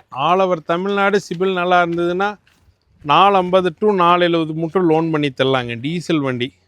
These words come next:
மாருதி பலினோ ஜீட்டா வேரியண்ட் ஆட்டோமேட்டிக் பெட்ரோலுங்க. ரெண்டாயிரத்தி பதினெட்டு சிங்கிள் ஓனர், ஒரு லட்சத்தி பன்னெண்டாயிரம் கிலோமீட்டர் ஓடி இருக்குங்க.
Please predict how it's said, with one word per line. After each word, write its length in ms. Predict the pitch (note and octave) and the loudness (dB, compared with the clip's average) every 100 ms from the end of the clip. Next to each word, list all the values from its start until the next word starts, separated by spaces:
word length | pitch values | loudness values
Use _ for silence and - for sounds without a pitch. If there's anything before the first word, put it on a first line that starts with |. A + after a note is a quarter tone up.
| - | -4
மாருதி 340 | D#3+ G3 G3+ F#3+ | 0 0 -2 -2
பலினோ 420 | E3+ F3 F#3+ F#3+ F#3 C#3+ | 0 0 -2 -2 -4 -6
ஜீட்டா 380 | F#3 F3 F#3 F3 | -8 0 0 2
வேரியண்ட் 400 | E3+ E3+ F3 F3+ | 0 0 0 2
ஆட்டோமேட்டிக் 840 | D#3 F3 - F#3 E3+ E3 D3 F3+ _ | 2 2 0 -4 -2 -4 -4 -6 _
பெட்ரோலுங்க. 580 | D#3 C#3+ F3+ F3+ E3+ F3 | -4 -2 -2 0 0 -2
ரெண்டாயிரத்தி 540 | E3 D3+ E3+ F3+ E3 E3 | -2 0 2 0 0 -4
பதினெட்டு 500 | D#3 D#3+ D#3+ D3 F3+ | -2 0 0 -2 -4
சிங்கிள் 380 | - E3+ F3 F#3 | -4 -8 -4 -2
ஓனர், 400 | E3+ E3 F3+ E3 | -2 -2 0 0
ஒரு 140 | D#3+ | 0
லட்சத்தி 360 | F3+ E3+ E3+ F3+ D#3 | -2 -4 -6 -6 -4
பன்னெண்டாயிரம் 440 | D#3+ E3 D#3+ D#3 | -4 0 0 0
கிலோமீட்டர் 480 | D#3+ F3 F3+ E3+ D#3+ | -2 -2 -2 -2 -2
ஓடி 180 | D#3+ D#3+ | -2 -2
இருக்குங்க. 480 | D3 D3+ D3+ F3+ | -2 -6 -2 -2